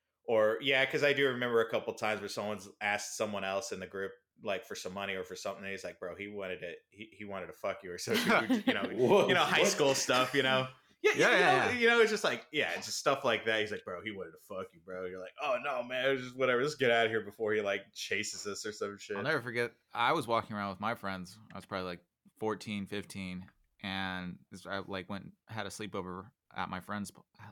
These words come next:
Speaker 2: place. And we were walking around, and it, this car just drives up to us, and the dude's like, "You guys wanna buy some weed?" We were like, "Yeah, yeah." <laughs> And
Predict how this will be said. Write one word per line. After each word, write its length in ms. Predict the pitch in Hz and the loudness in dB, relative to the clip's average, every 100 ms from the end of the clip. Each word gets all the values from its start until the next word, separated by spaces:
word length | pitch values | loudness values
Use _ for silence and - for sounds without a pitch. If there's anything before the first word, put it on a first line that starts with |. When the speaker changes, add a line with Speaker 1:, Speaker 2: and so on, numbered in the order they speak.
| _ | _
Speaker 2:
place. 380 | 104 104 92 - _ _ _ _ _ | -8 -6 -6 -12 _ _ _ _ _
And 80 | 117 | -6
we 60 | 135 | -2
were 60 | |
walking 260 | 139 139 135 | 0 0 -2
around, 420 | 117 113 107 104 104 | -2 0 -2 -4 -8
and 200 | 101 101 | -8 -8
it, 80 | _ - | _ -10
this 260 | 104 - - | -8 -8 -14
car 240 | - 113 135 | -8 -4 -2
just 160 | 101 98 | -4 -4
drives 240 | 95 87 | -6 -4
up 160 | 104 - | -8 -8
to 160 | 90 | -10
us, 260 | 90 - - _ _ _ _ | -8 -10 -18 _ _ _ _
and 120 | 104 | -8
the 40 | 101 | -6
dude's 280 | 107 107 98 | -6 -6 -6
like, 300 | 98 90 _ _ _ _ _ _ _ _ _ _ _ _ _ _ _ | -6 -8 _ _ _ _ _ _ _ _ _ _ _ _ _ _ _
"You 140 | 90 90 | -14 -10
guys 260 | 85 90 | -10 -10
wanna 140 | 90 87 | -14 -16
buy 220 | 85 85 | -14 -14
some 200 | - 92 | -16 -18
weed?" 320 | 90 92 90 _ _ _ _ _ _ _ _ - _ - | -16 -16 -18 _ _ _ _ _ _ _ _ -20 _ -8
We 60 | |
were 140 | 101 95 | -4 -2
like, 180 | 90 87 - _ - - 80 | -4 -6 -12 _ -18 -18 -16
"Yeah, 160 | 80 - | -16 -14
yeah." 360 | 90 85 90 110 123 - | -12 -12 -10 -12 -14 -12
<laughs> 240 | 143 - | -8 -4
And 260 | 127 120 | 0 0